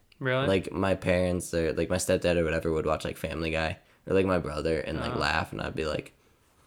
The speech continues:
Speaker 1: I was never into Family Guy.
Speaker 2: No.
Speaker 1: I
Speaker 2: Uh,
Speaker 1: was more of a
Speaker 2: American
Speaker 1: s-,
Speaker 2: Dad's funny every now and
Speaker 1: I
Speaker 2: then.
Speaker 1: thought Sim-, I thought, like, I was, we used, I used to buy D V Ds when I was a kid of, like,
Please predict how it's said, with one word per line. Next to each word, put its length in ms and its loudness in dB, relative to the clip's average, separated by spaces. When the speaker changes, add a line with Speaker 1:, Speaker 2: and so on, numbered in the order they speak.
Speaker 1:
I 100 2
was 100 0
never 200 0
into 180 -6
Family 340 -8
Guy. 220 -6
Speaker 2:
No. 520 -2
Speaker 1:
I 100 0
Speaker 2:
Uh, 120 4
Speaker 1:
was 180 0
more 60 6
of 60 8
a 40 8
Speaker 2:
American 240 8
Speaker 1:
s-, 80 6
Speaker 2:
Dad's 280 4
funny 280 2
every 260 0
now 200 -4
and 100 0
Speaker 1:
I 40 2
Speaker 2:
then. 80 2
Speaker 1:
thought 140 2
Sim-, 360 -4
I 120 0
thought, 280 4
like, 420 -2
I 80 4
was, 600 -2
we 160 0
used, 360 -4
I 100 0
used 180 -2
to 60 -4
buy 200 0
D 180 -6
V 120 -6
Ds 300 -6
when 120 -8
I 80 -6
was 100 -8
a 60 -8
kid 260 -8
of, 200 -8
like, 420 -10